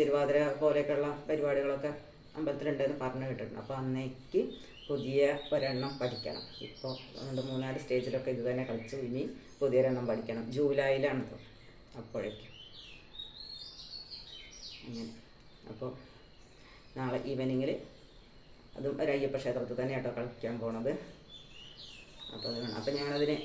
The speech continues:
കോസ്റ്റ്യൂമിൽ കുറച്ച് ചേഞ്ച് വരുത്താമെന്ന് വിചാരിച്ചിട്ടുണ്ട്. കോസ്റ്റ്യൂം എന്ന് പറഞ്ഞാൽ ബ്ലൗസ് ഇനിയിപ്പോൾ വേറെ മാറ്റുന്നില്ല. പിന്നെ ഞങ്ങളുടെ സെറ്റ് മുണ്ടിൽ മാറ്റം വരുത്തണം എന്നൊക്കെ വിചാരിക്കുന്നുണ്ട്. അപ്പോൾ ബ്ലൗസ് അതന്നെ.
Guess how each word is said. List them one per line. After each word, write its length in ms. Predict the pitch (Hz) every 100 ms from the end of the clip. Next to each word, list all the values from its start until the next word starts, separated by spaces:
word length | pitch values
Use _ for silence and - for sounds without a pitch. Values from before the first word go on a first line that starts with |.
| -
കോസ്റ്റ്യൂമിൽ 560 | 165 160 - 170 165 185 165
കുറച്ച് 220 | - 156 -
ചേഞ്ച് 220 | 131 131
വരുത്താമെന്ന് 380 | 131 131 120 123
വിചാരിച്ചിട്ടുണ്ട്. 560 | 110 107 107 107 107 - - - -
കോസ്റ്റ്യൂം 260 | 127 131 131
എന്ന് 100 | 156
പറഞ്ഞാൽ 140 | 147
ബ്ലൗസ് 360 | 120 131 135 170 - - -
ഇനിയിപ്പോൾ 300 | 147 147 151 139 - 143
വേറെ 180 | 139 139 135
മാറ്റുന്നില്ല. 500 | 131 135 135 127 139 - - -
പിന്നെ 260 | 139 131 127 127 - - - - - - - - - - -
ഞങ്ങളുടെ 260 | 147 139 147
സെറ്റ് 260 | 160 - 156 156
മുണ്ടിൽ 240 | 147 151 175 - - - - - - - - 131
മാറ്റം 240 | 127 135
വരുത്തണം 280 | 139 - 127
എന്നൊക്കെ 200 | 127 127 127
വിചാരിക്കുന്നുണ്ട്. 640 | 127 113 - 127 113 104 - - - - - - - - - -
അപ്പോൾ 180 | 123 127 - - - - - - - - - -
ബ്ലൗസ് 260 | 120 123 127
അതന്നെ. 260 | 135 117